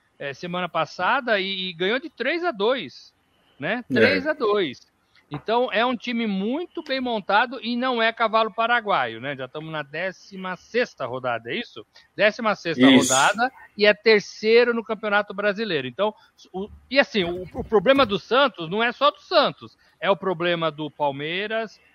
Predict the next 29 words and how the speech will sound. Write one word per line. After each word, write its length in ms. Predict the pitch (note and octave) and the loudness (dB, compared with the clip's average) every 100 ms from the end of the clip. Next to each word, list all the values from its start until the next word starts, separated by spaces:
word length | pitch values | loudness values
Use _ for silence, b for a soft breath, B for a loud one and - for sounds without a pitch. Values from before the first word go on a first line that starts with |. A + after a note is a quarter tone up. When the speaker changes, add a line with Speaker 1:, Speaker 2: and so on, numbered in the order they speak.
| - | -8
Speaker 1:
é 80 | E3+ | -6
o 80 | E3+ | -6
problema, 800 | E3+ D#3+ D#3+ D#3+ D#3 D3 C3 - _ _ _ | -6 -6 -4 -4 -4 -4 -6 -10 _ _ _
é, 360 | C#3 - D3 C#3+ | -10 -6 -4 -4
é, 60 | |
do 120 | C3 | -2
Atlético 440 | D3 D3 D3+ D3+ D3 | -2 0 -2 -2 -4
Mineiro, 800 | C#3 C3+ C3+ D#3 G3 G#3 G#3 G#3 _ | -6 -4 -2 -2 0 0 -2 -6 _
é 120 | D#3 E3 | -8 -6
o 40 | |
problema 380 | F#3 E3+ F#3+ G3 | -6 -4 -4 -6
de 80 | F3 | -8
todos 480 | - A#3 D#4+ C4 | -2 0 0 -4
os 160 | A#3 F3+ | -10 -10
times 300 | F#3 G#3 G3+ | -10 -10 -10
que 100 | G#3 | -12
tem 300 | F3 F3+ F#3 | -6 -6 -6
Sul-Americana 920 | F#3+ F3 E3+ E3 - F3 G#3+ B3 B3 | -8 -8 -6 -8 -8 -6 -6 -6 -10
ou 300 | E3+ G3 A3 | -4 0 0
Libertadores 720 | G#3+ F#3+ G3 F#3+ E3+ D#3+ F3+ F#3 | -2 -4 -4 -4 -4 -4 -4 -6
na 120 | G3 | -6
semana 320 | G3+ G#3+ G#3+ | -4 -4 -4
que 120 | G#3+ | -4
vem. 280 | A#3+ F#3 B2 _ _ D#3 | -2 -2 -4 _ _ 6
Vou 160 | A#3 | 6
fazer 380 | - A#3 A3+ B3 | 8 6 6 6
Speaker 2:
É. 60 | C4+ | 6
Speaker 1:
o 120 | - | 4
quê 500 | - A3 A#3 C4 | -6 2 4 4